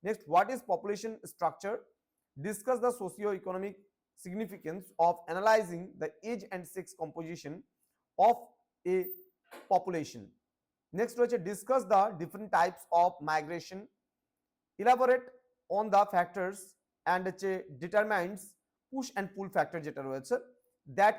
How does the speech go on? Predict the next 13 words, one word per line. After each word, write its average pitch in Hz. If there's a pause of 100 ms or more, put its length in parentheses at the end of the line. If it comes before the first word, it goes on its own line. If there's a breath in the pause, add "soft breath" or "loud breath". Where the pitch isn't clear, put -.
(120)
influence 247 (600)
internal 214 (600)
migration 214 (180)
in 170 (100)
India। 120 (680)
ঠিক 247
আছে, - (1900)
পরবর্তী 254 (120)
প্রশ্ন 214 (200)
যে 214
দুটো 185 (140)
আছে, 165 (220)
এই 180